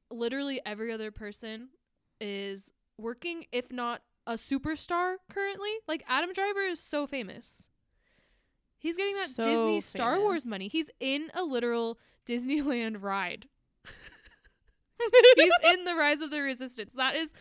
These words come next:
Speaker 1: crazy.
Speaker 2: Hey, good point. Good point.
Speaker 1: <sighs> Um,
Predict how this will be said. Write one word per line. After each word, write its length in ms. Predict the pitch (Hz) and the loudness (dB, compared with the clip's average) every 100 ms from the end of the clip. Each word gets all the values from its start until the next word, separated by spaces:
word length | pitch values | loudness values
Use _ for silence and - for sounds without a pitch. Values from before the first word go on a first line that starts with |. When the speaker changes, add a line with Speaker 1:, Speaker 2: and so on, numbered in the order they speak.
| - - | -20 -12
Speaker 1:
crazy. 640 | - 339 302 240 226 185 | 2 4 4 2 -4 -6
Speaker 2:
Hey, 180 | - 311 | -2 0
good 220 | 220 262 381 | 4 2 2
point. 500 | 277 294 240 180 - - _ - - | -2 -2 -2 -6 -12 -20 _ -20 -16
Good 760 | 240 269 349 370 381 392 403 381 | -6 0 2 4 2 2 0 -4
point. 600 | - 233 202 196 180 - - | -4 -2 -2 -2 -4 -8 -14
Speaker 1:
<sighs> 40 | 453 453 453 440 392 _ _ _ _ _ _ _ _ _ _ _ _ - | -12 -10 -10 -10 -14 _ _ _ _ _ _ _ _ _ _ _ _ -10
Um, 540 | 233 233 226 208 202 | -6 -4 -4 -8 -16